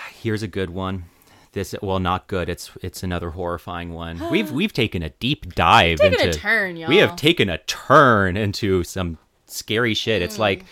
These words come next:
Speaker 1: I feel like we're
Speaker 2: Scratch the surface and, oh my gosh,
Speaker 1: I
Speaker 2: it's
Speaker 1: f-,
Speaker 2: alive.
Speaker 1: I feel like we took a turn off of Diagon Alley into
Speaker 2: <laughs> Into Nocturne Alley.
Speaker 1: <laughs> into Nocturne
Speaker 2: <laughs>
Speaker 1: Alley.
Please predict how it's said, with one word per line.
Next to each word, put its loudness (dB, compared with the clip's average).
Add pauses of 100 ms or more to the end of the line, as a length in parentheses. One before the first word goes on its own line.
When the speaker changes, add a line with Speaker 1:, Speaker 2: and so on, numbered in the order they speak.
(680)
Speaker 1:
I 0
feel 0
like 2
we're 2
Speaker 2:
Scratch -8
the -10
surface -6
and, -12
oh 2
my 2
gosh, 4
Speaker 1:
I 4
Speaker 2:
it's -4
Speaker 1:
f-, -14
Speaker 2:
alive. 0
Speaker 1:
I -8
feel 2
like 0
we -4
took -8
a -4
turn -2
off 2
of -2
Diagon 0
Alley 2
into -6
Speaker 2:
<laughs> -2
Into -4
Nocturne -8
Alley. 0
Speaker 1:
<laughs> 10
into 10
Nocturne 6
Speaker 2:
<laughs> -
Speaker 1:
Alley. 4